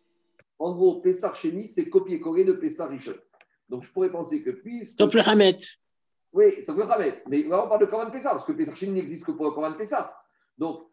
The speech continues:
Speaker 1: j'aurais pu penser comme ça, David, que puisqu'il y a un copier-coller intégral sur Pessah Sheni, pas Pessah Rishon, donc si je dis que la femme est soumise à Pessah Rishon, elle est soumise aussi à Pessah Sheni. Ah, Rabbi Yehuda, il te dit, elle n'est pas soumise, elle peut être, si elle veut accompagnatrice, mais elle n'a pas de triomphe.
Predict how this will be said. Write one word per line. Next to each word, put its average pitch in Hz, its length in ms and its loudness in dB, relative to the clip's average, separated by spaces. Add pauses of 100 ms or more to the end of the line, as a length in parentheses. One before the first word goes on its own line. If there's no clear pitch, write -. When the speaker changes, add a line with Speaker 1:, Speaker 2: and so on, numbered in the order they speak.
(120)
Speaker 1:
j'aurais 202 280 4
pu 208 80 -8
penser 190 300 -2
comme 180 160 -4
ça, 185 200 -2 (120)
David, 143 420 -8
que 196 80 -2
puisqu'il 220 640 -6
y 143 80 0
a 135 100 -4
un 143 60 -8
copier-coller 143 640 -2
intégral 135 440 -6
sur - 200 -12
Pessah 135 200 -10
Sheni, 135 160 -12
pas 131 120 -8
Pessah 131 140 -10
Rishon, 190 200 -8
donc 143 180 -6
si 226 200 -14
je 170 80 -4
dis 139 200 -6
que - 80 -12
la 135 60 -2
femme 143 180 -6
est 139 60 -8
soumise 139 300 -8
à 131 60 -6
Pessah 131 260 -10
Rishon, 123 420 -12 (300)
elle 160 120 -4
est 160 40 -6
soumise 151 260 -6
aussi 139 160 -4
à - 40 2
Pessah 135 200 -8
Sheni. 262 320 -10 (320)
Ah, 185 260 4
Rabbi 185 180 2
Yehuda, 190 160 6
il 180 80 -2
te 185 40 -6
dit, 180 80 -2
elle 180 120 4
n'est 165 40 -2
pas 175 140 -4
soumise, 175 340 -6
elle 156 180 -4
peut 175 200 0
être, 170 280 -2
si - 160 -4
elle 165 140 -2
veut 160 80 -4
accompagnatrice, 156 480 -6
mais 151 60 -6
elle 143 60 -2
n'a 135 40 -2
pas 135 120 -4
de 135 40 -8
triomphe. 143 360 -6